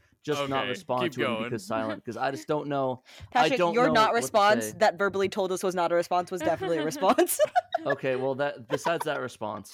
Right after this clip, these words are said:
Speaker 3: <laughs> Besides that response.
Speaker 4: What's
Speaker 1: Like, I
Speaker 4: the,
Speaker 1: don't know
Speaker 4: what's
Speaker 1: where
Speaker 4: the
Speaker 1: to go
Speaker 4: next
Speaker 1: with this.
Speaker 2: Image three.
Speaker 4: picture? <laughs>
Speaker 1: Like, you guys left me speechless. I don't know how you ever did that, but congrats. You guys successfully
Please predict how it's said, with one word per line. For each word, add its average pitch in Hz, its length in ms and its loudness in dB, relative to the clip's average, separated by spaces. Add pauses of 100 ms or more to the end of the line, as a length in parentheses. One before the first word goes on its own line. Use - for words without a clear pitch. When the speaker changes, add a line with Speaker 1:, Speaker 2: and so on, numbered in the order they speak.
Speaker 3:
<laughs> - 100 -12
Besides 294 320 -2
that 240 240 0
response. 277 320 -12
Speaker 4:
What's - 180 -20
Speaker 1:
Like, 247 140 -4
I 277 220 0
Speaker 4:
the, - 80 -2
Speaker 1:
don't 180 60 -2
know 170 120 0
Speaker 4:
what's 165 80 0
Speaker 1:
where 151 80 0
Speaker 4:
the - 80 -2
Speaker 1:
to - 60 -2
go 131 80 0
Speaker 4:
next 127 140 0
Speaker 1:
with 120 120 0
this. 123 180 -2
Speaker 2:
Image 190 300 -4 (100)
three. 320 80 0
Speaker 4:
picture? 294 220 -6 (100)
<laughs> 359 40 -8
Speaker 1:
Like, 123 120 -4
you 139 100 -6
guys 151 280 -2
left 143 200 -4
me 139 120 -8
speechless. 123 420 -10
I 110 60 -4
don't 127 160 -2
know 135 80 -2
how 131 100 -4
you 127 160 -4
ever 120 160 -4
did 110 220 -8
that, 123 260 -2
but - 220 -12
congrats. 110 640 -6
You 110 80 -12
guys 113 320 -4
successfully 120 800 -10